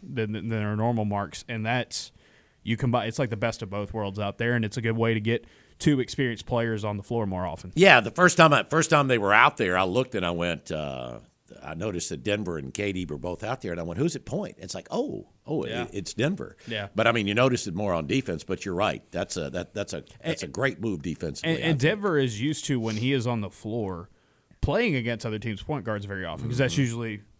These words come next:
Speaker 1: he's the best defender. They'll, they'll put him on their be-, best guy. But to do that some on offense, I feel like he knows the system and he knows the plays well enough to kinda get, keep that going. Thought, I think it's a great move, and again, it's strategic.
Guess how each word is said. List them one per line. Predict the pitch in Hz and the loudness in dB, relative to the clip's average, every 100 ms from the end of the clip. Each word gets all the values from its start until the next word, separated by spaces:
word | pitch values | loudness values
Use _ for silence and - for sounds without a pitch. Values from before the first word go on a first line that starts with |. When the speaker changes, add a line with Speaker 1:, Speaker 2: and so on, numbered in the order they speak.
| - | -20
Speaker 1:
he's | - 127 | -6 -4
the | 120 | -2
best | 123 120 | -2 -2
defender. | 113 - 107 101 98 | -4 -2 0 0 -2
They'll, | 95 | -4
they'll | 98 95 | -6 -10
put | 98 110 | -6 -6
him | 101 | -6
on | 98 | -8
their | 95 | -8
be-, | 92 92 107 | -8 -10 -8
best | 104 90 | -8 -4
guy. | 117 101 | -2 -2
But | 95 95 | -2 -6
to | 101 | 0
do | 123 | 2
that | 120 98 | 2 0
some | 135 107 | -4 -4
on | 95 | -4
offense, | 101 104 104 90 - | -4 -4 -6 -10 -12
I | |
feel | 101 110 | -6 -2
like | 101 98 - - _ - | 0 -2 -4 -16 _ -6
he | 101 | 0
knows | 110 104 | 0 0
the | |
system | 101 117 101 - 101 | -2 -2 -2 -4 -4
and | 98 | -2
he | 95 | -2
knows | 98 95 | -4 -6
the | |
plays | - 101 98 | -6 -4 -2
well | 98 95 | -4 -6
enough | 95 - | -6 -8
to | - - - _ _ _ | -10 -10 -18 _ _ _
kinda | - 104 | -4 -2
get, | 101 104 104 | -2 -4 -4
keep | 117 110 | -8 -6
that | 95 | -4
going. | 101 98 - _ - | -4 -6 -8 _ 0
Thought, | 160 135 | 2 2
I | |
think | 151 127 | -2 -2
it's | 117 | 0
a | |
great | 120 117 | 0 2
move, | 113 107 | 2 2
and | 104 | 0
again, | 104 110 | 0 0
it's | 98 - | -2 -2
strategic. | 123 - 113 92 | -2 0 -2 -2